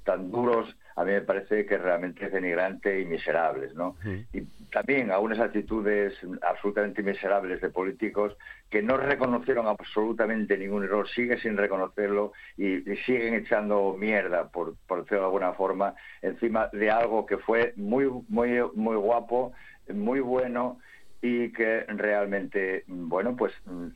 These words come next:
Speaker 1: se tiene que sacar enseñanzas. Hay algunos que esas enseña-, enseñanzas no la, no la, no la, no las, eh, recogieron y, desgraciadamente, si no aprendemos de los errores, mm,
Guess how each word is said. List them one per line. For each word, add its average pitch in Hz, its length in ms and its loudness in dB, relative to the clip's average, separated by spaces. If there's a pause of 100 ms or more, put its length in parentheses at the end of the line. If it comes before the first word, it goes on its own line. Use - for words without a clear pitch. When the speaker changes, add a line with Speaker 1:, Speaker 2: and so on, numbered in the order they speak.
(100)
Speaker 1:
se 107 120 -2
tiene 120 240 0
que 123 100 -2
sacar 123 240 0
enseñanzas. 123 640 0 (480)
Hay 113 160 2
algunos 127 440 2
que 120 100 0
esas 117 200 -2
enseña-, 110 320 -2
enseñanzas 107 600 0 (120)
no 101 240 0
la, 101 280 0
no 95 240 0
la, 87 240 0
no 101 140 0
la, 98 140 0 (120)
no 95 200 -2
las, 87 560 0
eh, 82 300 -2
recogieron 113 800 0 (560)
y, 104 120 -2
desgraciadamente, 95 1300 0
si 85 120 -2
no 98 400 0
aprendemos 98 880 -2
de 95 100 2
los 90 220 -2
errores, 101 480 2 (400)
mm, 90 220 -8